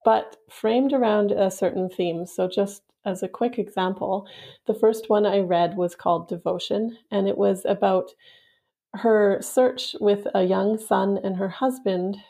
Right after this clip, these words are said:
for, um, her spiritual practice and coming to terms with being raised Orthodox,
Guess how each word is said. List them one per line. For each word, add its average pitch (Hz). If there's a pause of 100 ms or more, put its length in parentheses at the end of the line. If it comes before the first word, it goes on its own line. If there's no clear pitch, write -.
(260)
for, 220 (460)
um, 190 (960)
her 220
spiritual 262
practice 208 (480)
and 208
coming 226
to 240
terms 196
with 202
being 185
raised 180 (320)
Orthodox, 196